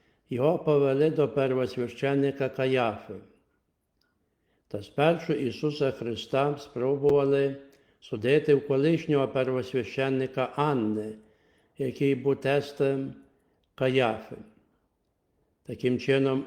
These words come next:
у Каяфи був час швидко скликати Синедріон. Апостол Петро пішов слідом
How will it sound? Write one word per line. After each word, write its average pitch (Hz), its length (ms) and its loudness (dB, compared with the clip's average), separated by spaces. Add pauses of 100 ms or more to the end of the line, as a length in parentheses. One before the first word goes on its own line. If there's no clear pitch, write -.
у 117 100 -4
Каяфи 131 680 0 (440)
був 117 260 -4
час 135 580 -2 (160)
швидко 139 560 -2
скликати 127 800 -4 (500)
Синедріон. 120 1000 -2 (1900)
Апостол 160 680 0
Петро 156 380 4
пішов 143 500 4
слідом 135 640 0